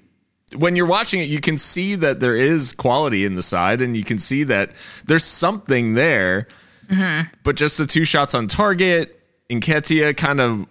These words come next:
Speaker 1: whiffs a pretty, pretty massive chance early on. And
Speaker 2: Yeah.
Speaker 1: just all around, it seems like some of the, it's more so a feeling around Arsenal, maybe the same way that Liverpool were feeling themselves at Palace and just able to exploit that. Arsenal seem kind of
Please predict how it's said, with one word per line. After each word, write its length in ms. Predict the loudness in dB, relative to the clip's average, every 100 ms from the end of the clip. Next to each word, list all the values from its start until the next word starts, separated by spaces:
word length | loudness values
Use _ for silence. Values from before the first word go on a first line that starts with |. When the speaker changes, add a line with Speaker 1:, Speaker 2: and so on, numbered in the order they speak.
| -4
Speaker 1:
whiffs 360 | 0 0 2
a 100 | 0
pretty, 460 | 0 -2 0 -2 -6 -14 _
pretty 180 | -2 0
massive 460 | 2 0 0 -2
chance 500 | -2 0 0 0 -2 -2
early 320 | 0 2 2 2
on. 480 | 2 2 0 -2 -6 -18 -20 -20 _ -2
And 180 | 2 2
Speaker 2:
Yeah. 40 |
Speaker 1:
just 300 | 2 0 -4 -10 -4
all 320 | 0 2 2
around, 360 | 2 2 2 0
it 100 | 0
seems 360 | 0 0 0 0
like 220 | 0 0
some 240 | 0 0
of 80 | 2
the, 420 | 2 4 2 0 -6 -6
it's 160 | -4 0
more 220 | 0 2
so 240 | 2 0 0
a 60 |
feeling 680 | -2 -8 -6 -2 0 2 2
around 300 | 2 2 2
Arsenal, 240 | 2 2
maybe 240 | 0 2 0
the 120 | 0
same 240 | 0 0 2
way 120 | 2
that 220 | 2 2
Liverpool 500 | 0 0 0 2 2
were 160 | 2 -2
feeling 400 | 0 0 0 -2
themselves 680 | -2 0 0 0 0 -4 -6 _ _
at 260 | -2 0 -2
Palace 440 | 0 2 2 0
and 120 | 0 0
just 240 | -2 0
able 260 | 0 0 0
to 400 | 0 0 0 -2 -6 -18 -10 -4
exploit 480 | -2 0 0 0
that. 220 | 2 0 2
Arsenal 400 | 0 2 2 0
seem 420 | 2 0 0 -2
kind 200 | 0 0
of 140 | 0